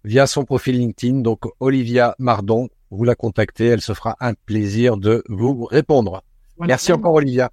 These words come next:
Speaker 2: Encore plus s'ils viennent de ta part.
Speaker 1: Voilà, vous dites, vous venez de ma part. Voilà, elle a raison, Olivia. <laughs>
Speaker 2: Merci
Speaker 1: Très bien
Speaker 2: à
Speaker 1: vu.
Speaker 2: tous.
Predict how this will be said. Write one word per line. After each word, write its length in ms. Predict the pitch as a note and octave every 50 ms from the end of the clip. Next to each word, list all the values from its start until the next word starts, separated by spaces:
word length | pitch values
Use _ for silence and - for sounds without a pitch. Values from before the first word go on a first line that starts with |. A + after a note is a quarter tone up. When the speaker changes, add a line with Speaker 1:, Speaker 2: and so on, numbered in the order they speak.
| _ _ -
Speaker 2:
Encore 340 | A3 A3 - A#3+ - -
plus 200 | - C4 E4 E4+
s'ils 240 | - - - A#3+ G3
viennent 240 | F#3+ A3 D4 C4 A#3+
de 80 | G#3+ G3+
ta 160 | - A#3 A3+
part. 380 | - C4+ B3 F3+ - - - _ _ _ _ _ _ _ _ _ _ _ -
Speaker 1:
Voilà, 280 | A#2+ D#3 F3 F3+ E3 C#3+
vous 120 | C#3 D#3
dites, 160 | D#3+ F3+ D#3
vous 100 | D#3+ F3+
venez 180 | E3+ E3+ F#3+ F#3+
de 40 | F#3
ma 160 | F3+ F3 D3
part. 240 | - C#3 A#2 F#2+ G2
Voilà, 260 | A#2 B2+ A#2+ G2 - _
elle 140 | - A#2+ C3+
a 60 | C3+
raison, 220 | C3 D3 C#3+ C#3 C3
Olivia. 360 | B2 A#2 A2 A2 A#2+ A#2+ - - - - - - -
<laughs> 120 | G#3 - - - A#3+ A#3+ - - - A#3 - - - A3 G#3+ - - _ - - - A#3 - - -
Speaker 2:
Merci 180 | - G#3 A3+
Speaker 1:
Très 140 | A3+ - -
bien 160 | - - D#3+
Speaker 2:
à 40 | D#3
Speaker 1:
vu. 140 | C#3 C3+ B2+
Speaker 2:
tous. 160 | A#3+ A#3+ -